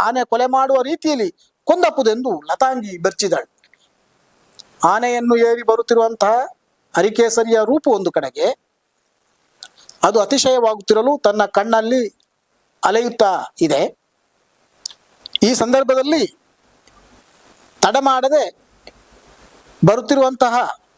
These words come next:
ಪ್ರೀತಿಯ ಮದ್ದಾನೆಯನ್ನು ನಾನು ಸಹಿಸಿಕೊಳ್ಳಲಾರೆ. ಮನ್ಮಥನನ್ನು ಎನ್ನುವಂತಹ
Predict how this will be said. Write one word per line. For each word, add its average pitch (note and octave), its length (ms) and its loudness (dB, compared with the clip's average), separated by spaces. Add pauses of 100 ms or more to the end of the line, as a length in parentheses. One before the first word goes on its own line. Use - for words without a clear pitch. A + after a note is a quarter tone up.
(180)
ಪ್ರೀತಿಯ C#4 460 2 (840)
ಮದ್ದಾನೆಯನ್ನು B3+ 880 0 (180)
ನಾನು F#3 420 0
ಸಹಿಸಿಕೊಳ್ಳಲಾರೆ. G#3 920 0 (920)
ಮನ್ಮಥನನ್ನು C4 800 2
ಎನ್ನುವಂತಹ B3+ 840 -2